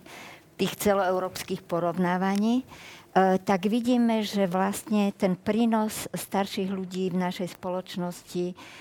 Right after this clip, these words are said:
sa nedoceňuje alebo sa veľmi podceňuje v porovnaní s nejakým, hm,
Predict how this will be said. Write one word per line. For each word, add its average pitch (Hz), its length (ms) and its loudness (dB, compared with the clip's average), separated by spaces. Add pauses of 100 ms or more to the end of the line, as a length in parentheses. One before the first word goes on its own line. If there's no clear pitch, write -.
(140)
sa - 180 2
nedoceňuje 180 960 2
alebo 180 340 0
sa 185 160 0
veľmi 214 380 2
podceňuje 165 720 -6
v - 80 -16
porovnaní 165 580 0
s 151 80 -2
nejakým, 156 540 2
hm, - 1300 -18